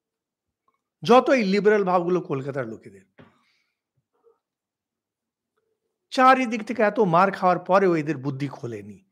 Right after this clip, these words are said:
আর কবে খুলবে ভগবান জানে। আমি বিশ্বাস করি মানব জাতিতে। হিন্দুরা কি মানুষ না নাকি? এই হয় এখানে আপনার অ্যাসপিরেশনস গুলো হারিয়ে যাচ্ছে,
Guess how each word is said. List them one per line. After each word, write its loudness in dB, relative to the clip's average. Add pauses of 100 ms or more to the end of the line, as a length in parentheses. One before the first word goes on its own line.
(160)
আর -6
কবে -2
খুলবে -4
ভগবান -4
জানে। -14 (380)
আমি -2
বিশ্বাস -4
করি -8
মানব 0
জাতিতে। -8 (1160)
হিন্দুরা 2
কি -4
মানুষ -4
না -6
নাকি? -14 (3750)
এই -6
হয় -6
এখানে -8 (580)
আপনার -8
অ্যাসপিরেশনস -4
গুলো -6
হারিয়ে -2
যাচ্ছে, -6